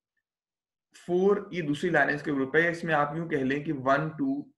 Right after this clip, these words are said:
जो ये वाली लाइनेज आ रही है, इसमें सारे groups included नहीं है। या इसमें आप अभी देख रहे हैं कि अगर monophyletic group की हमने example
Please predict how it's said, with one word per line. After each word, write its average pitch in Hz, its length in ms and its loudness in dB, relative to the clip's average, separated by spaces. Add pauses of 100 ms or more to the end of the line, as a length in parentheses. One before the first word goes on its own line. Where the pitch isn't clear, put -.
(120)
जो 127 100 -4
ये 139 400 -2
वाली 139 180 0
लाइनेज 123 340 4
आ 120 80 4
रही 131 100 2
है, 143 60 -4
इसमें 151 160 -8
सारे 120 280 0
groups 135 260 -6
included 160 460 -4
नहीं 120 260 -2
है। 120 80 -12 (600)
या 190 420 2 (220)
इसमें 202 260 -2
आप - 460 0 (160)
अभी 185 180 0
देख 160 260 0
रहे 147 180 2
हैं 160 100 -6
कि 160 420 -2 (600)
अगर 165 540 -2 (360)
monophyletic 185 680 0
group 160 260 -2
की 180 60 -2
हमने 170 220 -2
example 151 600 0